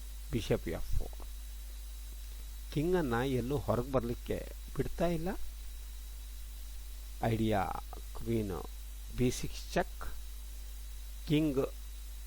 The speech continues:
ಇ ಸೆವೆನ್ ಬಂದ್ರೆ bishop ಡಿ ಸಿಕ್ಸ್ ಚೆಕ್, ಎ ಫೈವ್,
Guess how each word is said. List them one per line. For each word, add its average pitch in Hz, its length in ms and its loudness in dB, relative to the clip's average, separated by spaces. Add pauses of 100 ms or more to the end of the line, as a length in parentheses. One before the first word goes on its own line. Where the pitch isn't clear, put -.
(1300)
ಇ 170 140 0
ಸೆವೆನ್ 107 380 12
ಬಂದ್ರೆ - 260 0
bishop 107 500 0
ಡಿ 131 140 4
ಸಿಕ್ಸ್ - 380 -2
ಚೆಕ್, - 320 -6 (520)
ಎ 131 160 10
ಫೈವ್, 175 300 4